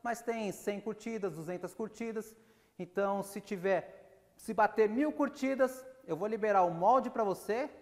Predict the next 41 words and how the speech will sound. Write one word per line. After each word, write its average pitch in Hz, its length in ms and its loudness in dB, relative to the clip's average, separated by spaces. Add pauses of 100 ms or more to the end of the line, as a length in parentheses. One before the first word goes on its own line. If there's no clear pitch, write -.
(160)
pra 156 100 -6
que - 80 -20
você 160 220 -8
possa 151 280 -4
fazer 147 220 -2
a 143 80 2
arte, 233 380 -2 (260)
e 233 100 -6
mais 233 360 0
algumas 226 520 0
artes 202 280 2
pra 208 140 -6
vocês, 190 360 -6
gratuitas, 190 640 -2
pra 185 160 -6
você, 175 400 -8 (320)
é, 151 180 0
estampar 160 460 -4
aqui 156 220 -6
tranquilamente 151 640 -8
a - 20 -8
sua 139 220 -6
guitarra 127 400 -6
sublimática, 117 600 -8
beleza? 190 440 0 (220)
Então 175 140 -4
clica 277 280 -4
no 269 80 0
botão 247 260 2
curtir 262 420 -4
e 202 80 -6
já 208 200 4
vai 226 160 2
engajando 247 420 2
com 240 60 -14
o - 20 -16
seu 247 100 -2
professor 240 480 0
aí, 143 140 0
tá - 80 -10
certo? 269 380 -2